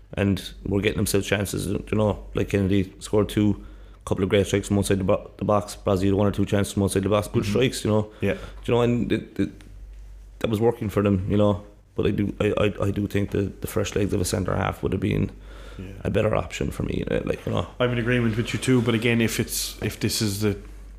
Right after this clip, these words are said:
Speaker 2: do you know, when, when a goal comes back and it goes to two one or even at two nil, and the attacking changes are made, I'd like to see maybe if, if that's to be done again, if we go up two nil in a game and those changes are made again to see how it pans out.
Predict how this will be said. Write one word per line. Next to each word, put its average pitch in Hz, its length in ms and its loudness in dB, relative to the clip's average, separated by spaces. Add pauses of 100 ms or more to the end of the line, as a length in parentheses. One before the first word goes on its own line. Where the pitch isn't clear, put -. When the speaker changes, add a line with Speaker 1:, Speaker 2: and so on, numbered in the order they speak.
(720)
Speaker 2:
do 110 140 -2
you - 20 2
know, 101 160 4
when, 98 300 2
when 98 140 2
a 98 40 2
goal 98 240 4
comes 95 260 0
back 104 260 0
and 104 60 -2
it 98 80 -2
goes 98 180 2
to 104 60 -2
two 101 180 0
one 101 200 4
or 98 100 2
even 98 220 2
at 101 180 -2
two 104 140 -2
nil, 101 180 2 (1120)
and 110 120 0
the 107 60 0
attacking 107 380 -2
changes 104 380 0
are 104 100 4
made, 101 360 2 (800)
I'd 107 120 2
like 104 180 2
to 104 100 -2
see 107 260 2
maybe 107 380 4
if, - 240 -4
if - 120 -4
that's - 400 -2
to - 120 -4
be 113 120 4
done 110 200 2
again, 113 460 2
if - 200 -4
we 113 80 4
go 113 200 4
up 113 160 0
two 120 160 2
nil 113 140 4
in 113 80 4
a 110 80 4
game 110 320 2 (520)
and 104 120 2
those 110 180 4
changes 110 340 2
are 110 40 2
made 110 180 4
again 107 300 2
to 107 100 0
see - 160 2
how 110 180 4
it 98 60 -4
pans 110 300 0
out. 110 260 2